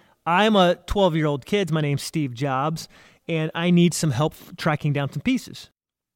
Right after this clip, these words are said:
And of course, Mister Hewlett was kind of tickled, as you can imagine, and he was very kind, according to Steve Jobs, and he said, "Sure, I'd love to help you."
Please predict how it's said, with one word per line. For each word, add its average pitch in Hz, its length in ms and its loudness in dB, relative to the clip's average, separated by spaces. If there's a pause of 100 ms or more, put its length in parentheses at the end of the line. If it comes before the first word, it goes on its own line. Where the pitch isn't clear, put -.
(1200)
And 156 320 2
of 131 80 -4
course, - 440 -6
Mister 123 500 -8
Hewlett 123 360 -8
was - 140 -14
kind 117 180 -12
of - 120 -16
tickled, 165 360 -8
as 123 200 -6
you 135 60 -10
can 135 100 -4
imagine, 143 460 -6
and 180 100 -2
he 147 140 -2
was 139 220 -4 (240)
very 165 280 2
kind, 156 420 -2
according 147 280 -2
to 123 60 -6
Steve 139 280 -8
Jobs, 131 340 -6
and 180 60 0
he 175 40 0
said, 220 200 -6
"Sure, 311 280 0
I'd 160 80 0
love 160 260 -2
to 143 60 -2
help 127 220 -8
you." - 80 -18